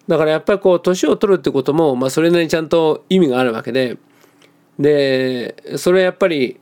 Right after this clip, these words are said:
その、ぼーっとして、中抜けの人生やってんじゃなくて、やっぱ毎日毎日しっかり汗かきながら、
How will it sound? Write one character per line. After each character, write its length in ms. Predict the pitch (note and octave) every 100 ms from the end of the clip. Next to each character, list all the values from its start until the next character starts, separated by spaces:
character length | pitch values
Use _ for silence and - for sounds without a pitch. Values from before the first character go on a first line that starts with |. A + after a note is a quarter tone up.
| _ _ _ _ _
そ 140 | - D#3
の、 920 | D3+ C3+ C3 B2 A#2+ G#2 F#2+ - - C3+
ぼ 200 | D#3+ F#3
ー 20 |
っ 80 | -
と 160 | G3
し 140 | F#3 -
て、 320 | F3+ F3+ D3+ _ _ _
中 260 | C#3 D3 F3+
抜 120 | F#3+
け 120 | F#3+
の 120 | G3 F#3
人 200 | F#3 F3+
生 140 | D3+
や 100 | B2+
っ 20 | -
て 120 | C3+
ん 40 |
じ 80 | B2
ゃ 40 |
な 100 | G#2+
く 80 | A#2+
て、 400 | - A#2+ A2 - _ -
や 40 |
っ 20 |
ぱ 120 | F#3
毎 160 | D#3+ E3
日 160 | D3 C#3
毎 140 | C#3
日 160 | B2+ -
し 100 | -
っ 40 |
か 100 | C#3
り 300 | A#2+ G2+ - _ _ _ _ -
汗 240 | D3+ C#3+
か 120 | C3
き 140 | A#2+ C#3
な 120 | C3+
が 100 | G#2+
ら、 200 | G2+ -